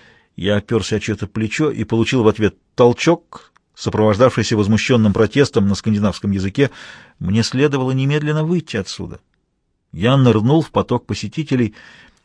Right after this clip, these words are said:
Передо мной мелькали образы. Христос протягивал мне дощечку с надписью «Эго сум»,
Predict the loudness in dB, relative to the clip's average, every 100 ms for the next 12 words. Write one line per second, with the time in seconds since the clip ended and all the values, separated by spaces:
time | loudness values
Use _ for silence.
0 | _ _ _ 2 4 4 4 4 2 2
1 | 2 2 2 2 2 2 0 -2 -10 -16
2 | _ _ _ _ _ _ _ -4 2 2
3 | 4 2 2 0 -2 0 0 2 2 2
4 | 2 0 0 -4 -4 -8 -2 -2 -2 -8
5 | -4 -6 -2 -2 0 -2 -2 -2 -2